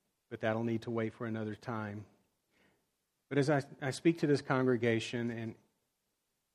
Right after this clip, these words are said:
as we long for that consummate feast at the marriage supper of the Lamb, let us do so in a humble, joyful submission to Christ, seeking to glorify and enjoy him according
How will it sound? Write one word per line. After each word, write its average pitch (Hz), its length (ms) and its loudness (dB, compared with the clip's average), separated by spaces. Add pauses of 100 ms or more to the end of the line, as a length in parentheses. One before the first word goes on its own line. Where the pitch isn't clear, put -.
(260)
as 131 200 -2
we 131 140 0
long 131 760 2 (880)
for 120 140 0
that 120 260 -2
consummate 127 640 -4
feast 123 380 -4
at 107 120 -6
the 117 60 -12
marriage 117 380 -2
supper 120 320 -2
of 98 80 -8
the 107 80 -6
Lamb, 110 420 -6 (440)
let 240 120 0
us 135 160 0
do 113 220 -2
so 107 480 -2 (560)
in 123 100 -4
a 113 80 -2
humble, 131 600 0 (920)
joyful 127 720 8
submission 117 640 -2
to 104 100 -6
Christ, 110 680 -2 (680)
seeking 170 580 4
to 139 120 2
glorify 120 760 2
and 127 160 -2
enjoy 117 480 -2
him 107 440 -6
according 139 520 6